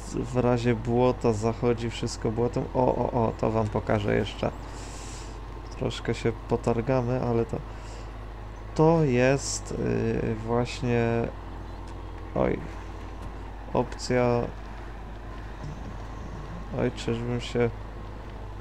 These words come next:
zapieprzył? Nie. Dyferencjał włączony, blokada dyferencjału. Kamienie to jest największy cholerstwo w grze. Jak widzicie, o, odsłonięto ukryty teren.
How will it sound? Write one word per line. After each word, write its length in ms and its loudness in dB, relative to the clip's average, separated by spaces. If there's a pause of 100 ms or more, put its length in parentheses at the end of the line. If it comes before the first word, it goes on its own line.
(340)
zapieprzył? 720 -2
Nie. 220 2 (460)
Dyferencjał 680 2
włączony, 540 0
blokada 440 2
dyferencjału. 560 -2 (640)
Kamienie 280 6
to 100 6
jest 100 4
największy 420 6
cholerstwo 520 6
w 120 -6
grze. 200 -2 (760)
Jak 140 4
widzicie, 440 4 (2250)
o, 60 2 (1300)
odsłonięto 640 2
ukryty 480 0
teren. 360 2